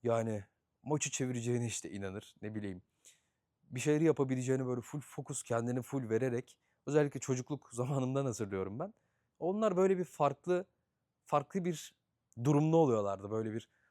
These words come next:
farklı bir aurası oluyordu sanki, anladın mı? Geliyordu, sırf o inancıyla, hırsıyla, yaptığıyla maçı çevirdiği falan oluyordu. Gibi bir örnekle de kapatmış olayım arkadaşlar. Kendinize inancınızı yitirmeyin. Toz pembe hayallerle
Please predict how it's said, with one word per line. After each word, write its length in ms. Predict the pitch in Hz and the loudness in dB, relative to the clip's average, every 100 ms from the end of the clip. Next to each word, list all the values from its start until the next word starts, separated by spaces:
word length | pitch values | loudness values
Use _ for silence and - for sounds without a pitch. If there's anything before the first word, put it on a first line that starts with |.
| _ | _
farklı 360 | 131 139 - | -6 -4 -2
bir 100 | 151 - | -2 0
aurası 500 | 135 147 160 147 - | 8 10 10 8 6
oluyordu 320 | 151 113 101 104 | 4 4 0 -4
sanki, 300 | 98 98 110 | -10 -6 -4
anladın 300 | 127 139 131 | -4 -4 -6
mı? 100 | 107 | -2
Geliyordu, 520 | 143 156 120 123 - _ _ _ _ _ _ - | 0 2 0 -2 -6 _ _ _ _ _ _ -8
sırf 260 | - 160 | -2 0
o 120 | 156 | 2
inancıyla, 480 | 139 139 139 151 127 | 4 4 4 2 0
hırsıyla, 460 | 120 127 - 143 113 | -2 -4 -2 -2 -2
yaptığıyla 600 | 131 - - 131 117 185 _ - _ _ - | -6 -6 0 0 0 -6 _ -20 _ _ -12
maçı 260 | 123 151 180 | -4 -4 -4
çevirdiği 400 | - 143 139 131 | -4 -2 -2 2
falan 220 | 123 117 | 2 2
oluyordu. 420 | 95 92 90 - - - _ _ _ _ _ _ - | -2 -6 -6 -12 -14 -20 _ _ _ _ _ _ -6
Gibi 220 | 160 151 | 4 6
bir 80 | 156 | 8
örnekle 400 | 151 151 139 139 | 8 6 0 0
de 80 | 147 | 0
kapatmış 520 | - 139 135 151 - | -2 -2 -2 -6 -8
olayım 300 | 123 135 143 | -2 0 0
arkadaşlar. 500 | 110 - 113 - 101 | -2 -2 -4 -2 -8
Kendinize 480 | - 117 123 123 131 | -6 -4 -2 -2 -2
inancınızı 480 | 127 120 123 117 123 | -2 -2 -4 -6 -6
yitirmeyin. 520 | 110 - 135 110 139 _ _ _ _ - | -8 -6 -6 -6 -8 _ _ _ _ -6
Toz 200 | 135 127 | -2 0
pembe 240 | 131 120 123 | 2 2 2
hayallerle 720 | 117 113 110 113 107 113 | 4 2 2 -2 -2 -6